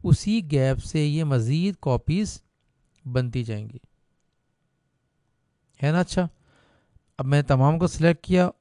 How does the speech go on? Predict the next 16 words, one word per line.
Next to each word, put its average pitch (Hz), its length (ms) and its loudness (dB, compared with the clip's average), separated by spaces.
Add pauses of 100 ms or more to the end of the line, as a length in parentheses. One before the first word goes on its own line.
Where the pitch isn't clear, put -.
(120)
और 139 220 6
प्रेस 165 320 2
किया 165 280 2
और 147 360 4
बिल्कुल 170 320 2
शिफ्ट - 280 -2
प्रेस 143 240 2
करके 151 340 0
नीचे 135 420 2
मैंने 120 200 2
यहाँ 131 280 2
पे 139 100 0
जाके 127 280 2
छोड़ 175 320 6
दिया 127 180 -2
माउस। 104 420 -6